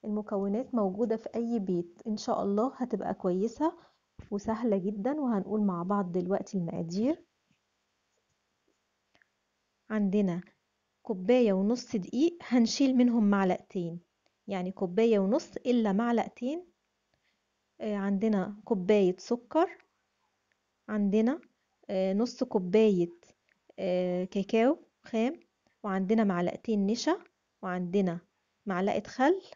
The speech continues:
وعندنا معلقة فانيليا، وعندنا هنا، آه، زيت، كوباية زيت وكوباية لبن وتلات بيضات، وطبعا عندنا، آه، باكو بيكنج powder.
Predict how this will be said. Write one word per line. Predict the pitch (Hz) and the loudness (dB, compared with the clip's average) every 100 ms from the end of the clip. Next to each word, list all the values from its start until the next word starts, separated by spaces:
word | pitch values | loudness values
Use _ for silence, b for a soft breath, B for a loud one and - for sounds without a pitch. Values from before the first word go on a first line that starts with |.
| _ | _
وعندنا | 208 175 185 185 208 240 247 _ _ _ _ _ _ - | -8 -4 -4 -2 -2 -2 -6 _ _ _ _ _ _ -6
معلقة | 175 180 - | -2 -2 -2
فانيليا، | 180 196 202 247 285 381 - _ _ _ - | -2 0 2 2 2 0 -6 _ _ _ -10
وعندنا | 196 185 185 214 | -6 -2 0 2
هنا، | 202 202 202 311 - _ _ _ _ - | 2 2 0 -2 -8 _ _ _ _ -6
آه، | 196 185 | -4 -2
زيت، | 185 170 226 349 - - | -2 -2 -2 -2 -6 -10
كوباية | 190 175 202 196 | -8 -2 0 0
زيت | 185 196 294 - | -2 -2 -2 -2
وكوباية | 190 - 180 175 202 180 175 | -10 -6 -4 2 2 2 2
لبن | 196 220 285 427 - _ _ _ _ _ _ _ _ - | 2 4 4 0 -6 _ _ _ _ _ _ _ _ -10
وتلات | 202 220 208 | -2 0 0
بيضات، | 170 180 180 175 - _ b b b | 0 0 2 0 -6 _ b b b
وطبعا | 214 240 226 202 | -2 0 2 0
عندنا، | 175 175 180 214 277 - _ _ _ _ | -2 0 2 2 0 -4 _ _ _ _
آه، | - 190 | -6 -4
باكو | 185 190 220 - | -2 -2 -2 -2
بيكنج | 185 226 240 226 | -2 0 2 2
powder. | 185 175 165 160 - | 2 0 -2 -6 -8